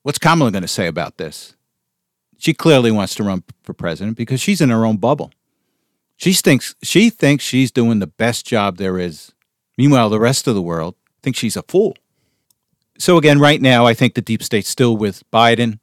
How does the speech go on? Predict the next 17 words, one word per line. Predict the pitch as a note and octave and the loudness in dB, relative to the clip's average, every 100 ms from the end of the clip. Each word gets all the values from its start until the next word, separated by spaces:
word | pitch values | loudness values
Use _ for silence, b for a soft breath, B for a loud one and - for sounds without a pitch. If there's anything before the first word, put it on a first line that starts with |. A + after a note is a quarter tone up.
| _ _ _ _ _ - | _ _ _ _ _ -4
Again, | A2 | -2
that | G#2 A2 | 0 -2
can | G#2 | -4
change | - G#2 | -2 -2
in | G#2 | -2
a | F2+ | -4
heartbeat. | - A#2+ A2 A#2 A2 - _ _ _ _ _ _ _ _ _ _ _ _ _ _ _ _ _ _ _ _ | 0 0 2 -2 -2 -6 _ _ _ _ _ _ _ _ _ _ _ _ _ _ _ _ _ _ _ _
So | - D3+ | -2 2
we | D3 | 2
shall | C#3 D3 | 2 0
see. | - F#3+ C3 _ _ _ _ _ _ _ _ _ _ _ _ _ _ _ _ _ _ _ _ _ _ _ _ _ _ _ _ _ _ _ _ _ _ _ _ _ _ _ | 2 -2 -2 _ _ _ _ _ _ _ _ _ _ _ _ _ _ _ _ _ _ _ _ _ _ _ _ _ _ _ _ _ _ _ _ _ _ _ _ _ _ _
So, | - A#3 D#3+ - | 0 4 4 0
Fitch | _ A#3+ A#3+ | _ 0 0
Investors, | A3+ D#3 D3 C3 - A1+ - - _ _ _ - | 0 2 2 0 -8 -12 -14 -20 _ _ _ -6
a | |
rating | A#2 D#3 D3 A2+ | 4 6 6 2
agency, | F2 D#2 D#2+ - - | -2 -8 -14 -16 -20